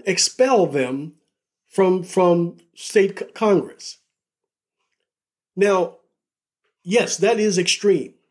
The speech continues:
What they said they're gonna do is these three Democratic, democratically elected officials, elected by the people to represent their district, they said,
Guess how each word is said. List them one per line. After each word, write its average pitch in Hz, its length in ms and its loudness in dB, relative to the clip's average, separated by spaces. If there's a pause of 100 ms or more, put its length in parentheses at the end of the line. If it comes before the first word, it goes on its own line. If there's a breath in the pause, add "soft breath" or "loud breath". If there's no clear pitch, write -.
(560)
What 196 160 0
they 226 160 2
said 208 300 2
they're 190 100 2
gonna 175 260 0
do 160 440 0 (260 soft breath)
is 156 240 -4
these 226 320 -2
three 240 560 -4 (340)
Democratic, 202 920 0 (640)
democratically 240 800 -2
elected 196 520 2
officials, - 840 -4 (1500)
elected 208 460 0
by 208 200 2
the 196 100 -2
people - 640 -6
to - 120 0
represent 185 640 0
their 175 160 2
district, - 540 -4 (340)
they 233 140 2
said, - 360 0